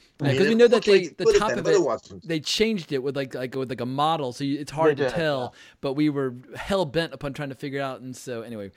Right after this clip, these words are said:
Speaker 3: You know
Speaker 2: it was
Speaker 3: how
Speaker 2: just
Speaker 3: you know what, you know how you know it, where it is?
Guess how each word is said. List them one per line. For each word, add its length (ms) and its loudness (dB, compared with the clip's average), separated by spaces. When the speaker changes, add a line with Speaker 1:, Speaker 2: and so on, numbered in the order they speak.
Speaker 3:
You 100 -2
know 100 6
Speaker 2:
it 20 8
was 100 6
Speaker 3:
how 60 8
Speaker 2:
just 100 2
Speaker 3:
you 60 0
know 160 0
what, 320 -2
you 100 -10
know 100 -4
how 60 -2
you 160 -2
know 180 0
it, 140 -6
where 160 -2
it 60 -4
is? 260 -4